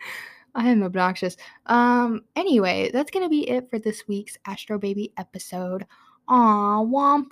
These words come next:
womp. So sad. Uh, however, if you would like to consume more of my content, please go follow me on Instagram at the Astro Baby Pod for day-to-day witchy content.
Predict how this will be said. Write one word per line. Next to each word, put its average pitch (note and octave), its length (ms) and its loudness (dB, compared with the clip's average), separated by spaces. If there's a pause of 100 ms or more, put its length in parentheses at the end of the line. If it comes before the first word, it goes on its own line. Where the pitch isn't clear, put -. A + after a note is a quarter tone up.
womp. G3 640 -2
So C#4 320 -6
sad. C4 800 -8 (560)
Uh, G#3+ 180 0
however, B3 840 2 (500)
if G#3 140 -8
you A#3+ 160 0
would E4 180 -2
like A#3+ 200 -2
to A#3 100 -8
consume G3+ 500 -6
more F#3 160 -12
of F#3 100 -14
my A#3 100 -2
content, D4 600 -8 (360)
please E4 260 -4
go F4 160 -2
follow B3+ 280 0
me B3+ 120 2
on B3+ 180 -2
Instagram G3 840 -6
at F#3 300 -10
the F#3 140 -12
Astro F#3 240 -12
Baby A3+ 220 -2
Pod F#3+ 460 -2 (360)
for G3 500 0
day-to-day G3+ 580 -2
witchy G3+ 360 -4
content. C#4 1000 -2